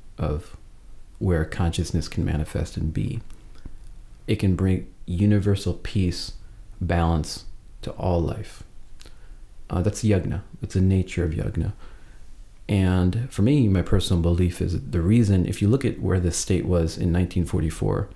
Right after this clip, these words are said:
it was in the middle of World War Two. And there was uncertainty in terms of which side would win.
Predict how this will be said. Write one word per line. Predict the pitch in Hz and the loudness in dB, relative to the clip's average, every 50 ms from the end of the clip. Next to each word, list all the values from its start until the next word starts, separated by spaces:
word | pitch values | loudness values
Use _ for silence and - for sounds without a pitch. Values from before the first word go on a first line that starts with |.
| - - - - - - - | -16 -16 -16 -16 -14 -10 -4
it | - | -2
was | 85 87 | 2 4
in | 92 | 4
the | 92 90 | 6 6
middle | 92 98 95 90 | 6 6 6 4
of | 85 85 | 2 2
World | 87 87 92 90 92 | 2 2 2 2 2
War | 85 78 76 | 2 0 0
Two. | - - - 85 - - - - - - - - - - - - - - - - - - - - - - - - - - - - - | -2 -2 -2 0 0 -2 -4 -8 -14 -20 -18 -18 -18 -18 -18 -18 -18 -18 -18 -18 -18 -18 -20 -20 -20 -20 -20 -20 -20 -20 -16 -4 0
And | 104 95 92 90 90 82 85 87 - 110 - 160 - - - - - - - - - - - - - - - - - - - - - - - - - - - | 2 4 4 6 4 4 4 2 0 -4 -8 -10 -14 -16 -16 -18 -18 -18 -18 -18 -18 -20 -20 -20 -20 -20 -20 -20 -20 -20 -20 -20 -20 -18 -18 -18 -10 -4 0
there | 98 95 | 2 4
was | 92 90 82 - - - | 4 4 2 0 0 2
uncertainty | 101 95 85 - - 143 117 110 104 90 - 98 | 2 2 4 4 4 4 4 4 4 4 4 2
in | 95 90 85 | 4 4 4
terms | 92 98 90 82 85 | 4 4 2 4 4
of | 80 | 2
which | 85 87 - | 2 2 0
side | - - 82 76 76 87 | 0 -2 0 0 0 0
would | 82 - | 0 0
win. | - - - - 101 | 0 0 0 0 -2